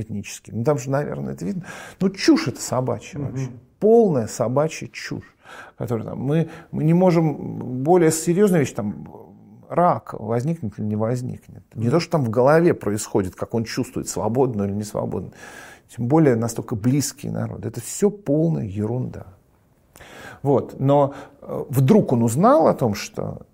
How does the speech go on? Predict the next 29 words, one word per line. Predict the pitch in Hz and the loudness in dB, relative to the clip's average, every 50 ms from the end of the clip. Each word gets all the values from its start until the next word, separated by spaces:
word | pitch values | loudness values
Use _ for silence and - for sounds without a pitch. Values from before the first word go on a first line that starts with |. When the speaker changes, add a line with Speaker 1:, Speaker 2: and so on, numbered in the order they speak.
| - | -6
Speaker 1:
и | - 113 135 | -2 0 0
это | 139 - 135 | 2 2 0
же | 127 143 | 0 0
не | 147 156 | 0 0
Д | 151 160 190 | 2 4 2
Н | 185 | 4
К, | 185 | 4
это | 185 143 127 123 127 123 131 | 4 4 4 2 0 -2 -2
культура | - - 151 160 160 160 - 196 190 170 139 120 107 | -2 0 0 0 0 0 2 4 4 4 4 2 0
начинает | 104 110 101 - - 101 101 98 | -4 -4 -6 -6 -8 -6 -6 -6
действовать. | 95 - 90 90 - - - - | -8 -10 -14 -16 -16 -18 -14 -6
Культура | - 123 120 117 - 202 214 202 | -6 -6 -4 0 2 4 6 6
ваш | 165 131 139 147 131 | 6 6 6 4 4
Speaker 2:
Культура | - - 180 165 165 | 4 2 4 8 8
Speaker 1:
более | 185 185 170 | 8 8 8
Speaker 2:
и | - | 6
какой-то | 151 143 165 160 151 156 | 6 6 6 6 6 6
Speaker 1:
серьезный. | 139 92 170 160 | 4 6 4 4
Speaker 2:
отклик | - - 156 151 123 | 4 2 0 0 0
сознания, | - - 151 143 147 147 120 104 92 87 85 85 85 | 0 0 0 2 2 2 2 0 0 -4 -6 -6 -4
да, | 95 113 | -2 2
личностный | 127 127 120 - - - 101 - - 107 117 | 2 2 2 0 -2 -4 -4 -6 -6 -6 -2
отклик. | 185 135 117 - - - 92 - | 0 0 0 0 -2 -10 -10 -6
Потому | - 104 | -4 -4
что | - 113 104 | -2 0 0
для | 113 120 | 2 2
одного | 107 123 131 135 135 | 4 4 6 6 6
эта | 127 127 120 | 6 4 2
культура, | - - 131 117 - - 135 127 127 120 113 | 2 2 0 2 4 4 6 6 6 4 2